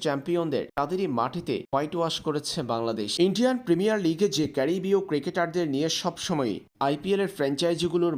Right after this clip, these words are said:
মাঝে থাকে হাকডাক, তবে সেই ক্যারিবীয়রা এবার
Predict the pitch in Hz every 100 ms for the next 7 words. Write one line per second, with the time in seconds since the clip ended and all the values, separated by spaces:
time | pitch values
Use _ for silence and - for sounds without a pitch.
0 | 113 117 120 180 160 160 - 98 - 135
1 | 127 120 101 - _ _ 160 165 214 226
2 | 214 156 151 190 190 202 190 185 147 117